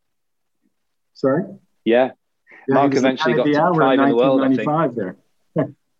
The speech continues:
Speaker 2: Yeah, yeah, yeah, he was. That final point, uh, to win it for England for the first time, it was just, just amazing.
Speaker 1: Now, speaking of, uh, of final points, I want to bring this up, and we brought it up, uh, we talked about it, uh, just in our chat before we started.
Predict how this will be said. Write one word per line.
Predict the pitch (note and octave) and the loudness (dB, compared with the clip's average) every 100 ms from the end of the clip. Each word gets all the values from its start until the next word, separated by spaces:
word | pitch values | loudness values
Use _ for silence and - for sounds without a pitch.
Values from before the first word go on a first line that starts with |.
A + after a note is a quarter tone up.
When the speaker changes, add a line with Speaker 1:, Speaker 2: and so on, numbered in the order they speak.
| _ _ _ _ - | _ _ _ _ -4
Speaker 2:
Yeah, | C#3+ D3 | 0 2
yeah, | C3 D3+ D3 D3+ - B2+ | 2 0 0 -2 -4 -8
yeah, | C3 C#3+ | -2 -2
he | |
was. | B2 D3 A#2 | 0 -2 -4
That | C3 - - | -8 -8 -6
final | C3 A#2+ | -4 -4
point, | - B2+ A#2 F#2 _ - | -2 0 0 -4 _ -6
uh, | A#2+ A2+ G#2 G#2 | -4 0 0 -2
to | - A2+ | -4 0
win | A#2+ | 0
it | A2 | 0
for | - | 0
England | A2 G#2+ G2 | 0 0 -4
for | G2 | -6
the | F#2+ | -6
first | - G#2+ - | -2 -2 0
time, | G#2+ G2 G2+ | 0 0 -2
it | |
was | G#2 F#2+ | -8 -10
just, | - - - - - | -10 -8 -8 -10 -12
just | - - | -10 -6
amazing. | G2 G2 G#2 F#2 _ _ _ _ _ _ _ - | -2 0 0 -4 _ _ _ _ _ _ _ -4
Speaker 1:
Now, | A#2 | -4
speaking | - F#3 F#3 F3 D3 | 0 0 2 2 4
of, | C3 B2+ | 4 4
uh, | A#2+ A#2 | 2 2
of | A#2+ A#2+ A2+ | 0 -2 -4
final | - C#3+ C#3+ C3 | -2 2 4 2
points, | B2+ C#3+ B2+ A2 B2+ | 0 0 0 0 0
I | |
want | B2 A#2 | 2 0
to | |
bring | A2+ A#2+ A#2 | 0 0 0
this | A#2+ - | 0 0
up, | A2 A#2+ | -2 0
and | |
we | A#2 | -2
brought | A2+ B2 A#2 | 0 0 2
it | A2+ | 0
up, | A#2 A#2+ | 0 0
uh, | A2+ A2 | 0 2
we | A2+ | 0
talked | A2 - A#2 | 0 -2 0
about | A#2+ A#2 | -2 0
it, | A2 A2 _ _ B2 | 0 -2 _ _ 0
uh, | A#2 A2+ A2 G#2+ - | 2 2 0 -2 -4
just | B2+ B2 | -4 -2
in | B2+ | 0
our | A#2 | 0
chat | G#2+ B2+ A#2 - | 0 0 -2 -2
before | - A#2 | -2 -2
we | G#2+ | -2
started. | - A#2+ A#2+ G#2+ | -2 -2 0 -2